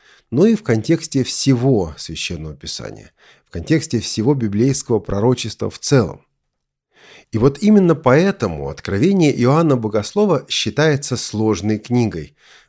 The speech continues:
потому что это шестьдесят шестая книга Библии. И до неё были ещё шестьдесят пять книг, которые надо знать,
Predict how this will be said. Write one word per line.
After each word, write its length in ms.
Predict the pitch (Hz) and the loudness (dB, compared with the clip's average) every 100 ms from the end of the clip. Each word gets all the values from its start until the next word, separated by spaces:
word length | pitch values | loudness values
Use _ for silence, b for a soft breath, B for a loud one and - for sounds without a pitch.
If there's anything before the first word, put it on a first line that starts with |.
| - | -16
потому 260 | - 107 | -6 -4
что 140 | - - | -4 -4
это 480 | 113 104 131 135 | -4 0 2 2
шестьдесят 560 | 107 - 80 85 98 101 | 0 -6 -8 -6 -6 -4
шестая 540 | - 117 - 92 92 | -4 -6 -6 -6 -6
книга 360 | 95 117 120 139 | -6 0 2 2
Библии. 500 | 175 190 71 - - b b b b | 0 -2 -2 -10 -20 b b b b
И 120 | 135 | -2
до 260 | 127 214 | 4 4
неё 360 | 240 165 135 78 | 6 2 -2 -10
были 280 | 57 92 107 | -8 -4 0
ещё 340 | 143 143 240 | 2 4 2
шестьдесят 540 | 214 135 110 - 110 - | 2 -2 -4 -2 -2 0
пять 240 | 110 - | -2 -2
книг, 500 | - 202 208 - - | -4 -4 -4 -14 -18
которые 460 | - - 85 120 117 | -18 -12 -2 0 0
надо 360 | 107 120 113 131 | 2 0 2 0
знать, 420 | 170 214 107 | 0 0 -2